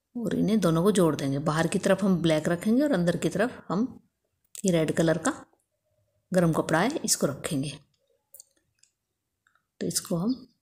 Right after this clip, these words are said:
सीधी तरफ रखते हुए ब्लैक को और इधर सिलाई लगा देंगे दो तरफ से। एक तरफ से हमें खुला रहने देना है।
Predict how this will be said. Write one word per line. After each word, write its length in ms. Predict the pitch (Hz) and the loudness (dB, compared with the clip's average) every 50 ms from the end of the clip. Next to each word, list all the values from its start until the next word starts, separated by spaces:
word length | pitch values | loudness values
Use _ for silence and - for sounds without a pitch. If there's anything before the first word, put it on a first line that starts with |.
| _ - - | _ -18 -10
सीधी 300 | - - 175 160 160 165 | -6 -4 -4 0 -2 -2
तरफ 300 | 156 - 165 165 - - | -2 0 -2 -2 -2 -4
रखते 240 | 165 151 - - - | -6 -6 -4 -4 -2
हुए 180 | 175 180 226 277 - - - - _ _ _ _ _ _ _ _ _ _ _ _ _ _ _ _ _ _ _ _ _ _ _ _ _ - | -2 0 -2 -4 -4 -8 -18 -20 _ _ _ _ _ _ _ _ _ _ _ _ _ _ _ _ _ _ _ _ _ _ _ _ _ -6
ब्लैक 320 | 185 165 165 139 143 143 - | -4 -2 -2 -2 -4 -6 -4
को 160 | - 247 277 - - - - | -4 -4 -4 -4 -8 -14 -4
और 180 | - 180 170 147 | -2 0 0 0
इधर 380 | 147 151 170 226 262 - - - _ _ _ _ - | -2 -2 0 0 -2 -2 -6 -20 _ _ _ _ -6
सिलाई 300 | - - 180 160 147 143 | -2 0 0 2 2 0
लगा 200 | 139 135 139 139 | 0 -2 -2 -2
देंगे 180 | 175 196 240 254 | 0 2 2 2
दो 140 | 247 156 - | 4 2 2
तरफ 240 | - 143 135 - - | 2 0 -2 -2 -6
से। 140 | - 180 - - - _ _ _ _ _ _ _ _ _ _ - - - - - _ _ _ - | -6 -6 -6 -8 -14 _ _ _ _ _ _ _ _ _ _ -20 -20 -20 -20 -20 _ _ _ -4
एक 200 | - 185 180 - - | -4 -4 -4 0 0
तरफ 140 | 185 185 - | 0 0 2
से 120 | - 185 | 2 2
हमें 160 | 180 208 254 | 2 2 0
खुला 240 | - - 190 165 151 | 0 0 0 0 0
रहने 260 | 143 139 143 147 139 | 0 0 -2 -2 -2
देना 220 | 131 135 131 135 139 | -2 -2 -4 -4 -6
है। 160 | 156 - | -8 -10